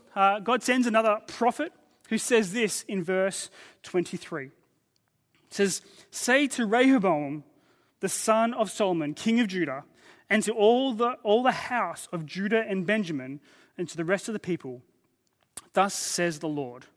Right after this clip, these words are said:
you shall not go up or fight against your relatives, the people of Israel.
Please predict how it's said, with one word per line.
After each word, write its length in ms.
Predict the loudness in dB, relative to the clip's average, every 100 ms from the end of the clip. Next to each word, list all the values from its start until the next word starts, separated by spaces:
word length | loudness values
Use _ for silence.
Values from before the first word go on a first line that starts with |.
| _ _ _ _ _ _ -12
you 80 | -8
shall 460 | -8 -2 2 2
not 300 | 2 -2 -4
go 380 | -2 -2 -2 -10 _ _ _ -4
up 220 | -4 -4 -12
or 100 | -10
fight 420 | 0 2 2 -2
against 420 | -4 -4 -4 -2
your 120 | -2
relatives, 760 | 2 0 -2 -12 -20 -20 -20 -20 _ _ _ -14
the 80 | -10
people 260 | -6 -6 -4
of 80 |
Israel. 460 | -6 -10 -14 -16